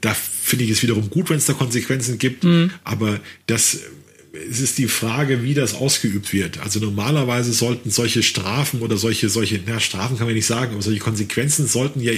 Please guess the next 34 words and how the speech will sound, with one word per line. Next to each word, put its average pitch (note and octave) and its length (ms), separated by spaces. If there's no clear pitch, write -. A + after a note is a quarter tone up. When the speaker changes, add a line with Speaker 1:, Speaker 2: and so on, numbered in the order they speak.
Speaker 1:
irgendwie, C3 680
ja, A#2 220
irgendwie C3+ 300
reguliert B2 440
sein, F2 380
nicht A#2+ 160
so G#2 140
willkürlich. G2 580
Und F2+ 220
halt, G#2+ 120
ich - 180
bin A2+ 240
sauer G#2+ 300
auf C3 240
wen C3 140
und A#2+ 100
schreibe A#2 220
einen A2 40
Twitter-Post. A#2 720
D-, G#2 100
d-, G#2 200
das A2 220
ist D3+ 180
halt, C3 260
boah, G#2 280
weiß G2 180
ich E2+ 140
nicht. E2+ 220
Ich - 120
mag B2 220
das, - 200
mag G#2 200
das F2 160
nicht. E2 280